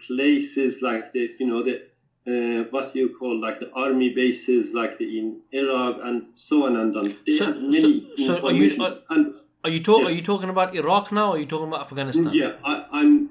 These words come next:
Speaker 1: I moved from basically Afghanistan to Iraq now.
Speaker 2: So, so
Speaker 1: Qasem Soleimani been moved from, like, the east of Iran and took over the, you know, uh, what you call, like, the been, uh, replaced by another, like, the commander, like the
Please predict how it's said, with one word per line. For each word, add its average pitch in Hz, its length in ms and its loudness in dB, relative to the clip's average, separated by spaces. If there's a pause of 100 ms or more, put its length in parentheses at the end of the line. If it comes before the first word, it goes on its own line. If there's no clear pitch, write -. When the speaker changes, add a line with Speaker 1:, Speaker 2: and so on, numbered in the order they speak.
(100)
Speaker 1:
I 147 160 2
moved 156 400 6
from 143 240 4
basically 143 440 2
Afghanistan 127 760 -2
to - 120 -12
Iraq 131 380 -2
now. - 60 -8
Speaker 2:
So, 175 280 2
so 185 160 2
Speaker 1:
Qasem 135 260 -2
Soleimani 135 580 0
been 127 160 -2
moved 139 420 0
from, 123 320 -2
like, 120 220 -6
the - 120 -10
east 143 300 -4
of 120 180 -4
Iran 127 460 2 (300)
and 127 200 -2
took 147 300 -4
over 127 280 -6
the, 120 340 -2 (380)
you 127 80 2
know, 120 400 0
uh, 120 240 -2
what 127 240 -4
you 120 160 0
call, 120 140 0
like, 110 200 -2
the 123 60 -4
been, 123 360 -4 (120)
uh, 117 320 -6 (580)
replaced 131 640 -2
by 127 120 -2
another, 127 440 -2
like, - 200 -6
the - 80 -10
commander, 120 640 -4
like 110 240 -6
the 120 120 2